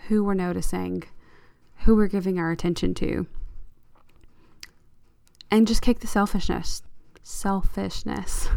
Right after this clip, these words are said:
<laughs> to the side. Because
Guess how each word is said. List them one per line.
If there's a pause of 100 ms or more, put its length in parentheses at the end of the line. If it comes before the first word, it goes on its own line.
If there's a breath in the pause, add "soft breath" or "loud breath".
(120)
<laughs>
to
the
side. (1800 loud breath)
Because